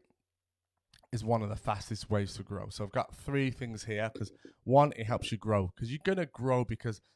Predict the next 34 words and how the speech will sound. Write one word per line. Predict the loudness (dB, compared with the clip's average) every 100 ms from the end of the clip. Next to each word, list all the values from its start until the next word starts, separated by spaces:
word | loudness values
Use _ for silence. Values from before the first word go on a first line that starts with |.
| -10
you | -6
can | -2 -2
attach | -2 -6 -6 -2
to |
their | -2
network. | -2 -2 -2 -2 0
So | 2
when | 2 2
you |
do | 2
a | 2
podcast | 0 -2 0 -2 0
show, | -2
for | -2
example, | -4 -4 -4 -4 -8 _ -20 _ -6
and | -4
you |
can | -4 -8 -2
use | -2 -2
this | -2
for | -2
anything, | -2 -2 -6
if | -6
it's | -4
YouTube, | -2 -2 0 -2
for | -2
example, | -4 -2 -2 -2 -4
you |
had | -2
a |
YouTube | -4 -4 -6 -8
show | -2 -2
or | 0
channel, | 0 0 0 -2